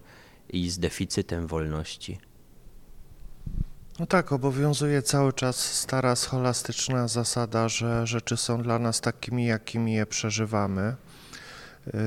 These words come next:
Speaker 2: czyli w zasadzie, y, ta sama sytuacja, ta sama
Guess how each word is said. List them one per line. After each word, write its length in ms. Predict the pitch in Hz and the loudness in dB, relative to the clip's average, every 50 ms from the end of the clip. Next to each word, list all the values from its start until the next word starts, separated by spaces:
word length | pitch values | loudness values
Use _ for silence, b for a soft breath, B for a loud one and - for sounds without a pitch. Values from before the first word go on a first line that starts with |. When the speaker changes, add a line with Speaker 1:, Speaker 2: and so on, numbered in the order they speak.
| 107 104 107 - | 2 2 2 0
Speaker 2:
czyli 320 | - - 123 107 110 110 104 | 0 -2 0 0 0 0 0
w 80 | 110 | -2
zasadzie, 840 | 110 113 120 117 - - 127 120 120 110 107 113 117 113 113 113 113 117 B B B B B B B - _ _ - - - - - - - - - - - - - - - - - 107 | 0 0 2 2 2 2 2 2 2 2 0 0 2 2 2 2 0 -4 B B B B B B B -20 _ _ -20 -20 -20 -20 -20 -20 -20 -20 -20 -20 -20 -20 -16 -16 -14 -8 -2 0
y, 20 | 104 104 104 104 101 101 98 95 101 101 95 69 - - - - | 2 2 4 4 2 2 2 2 0 0 0 -2 -6 -10 -10 -2
ta 140 | - 117 110 | -2 0 0
sama 600 | - - 135 139 143 127 110 101 98 95 107 - - B B B B B B B B B B B B B - - 101 | 2 2 2 2 2 2 0 0 0 -2 -4 -6 -12 B B B B B B B B B B B B B -6 -4 0
sytuacja, 1000 | - - - 120 - - 117 104 110 107 104 101 - - 120 117 110 107 110 113 | 0 2 2 2 0 2 2 4 4 4 4 2 0 0 0 2 2 2 2 0
ta 220 | - - 123 117 | 0 0 0 2
sama 720 | - - - 127 123 120 113 107 107 107 104 98 95 82 | 2 2 0 0 0 2 0 0 2 0 0 0 -2 -4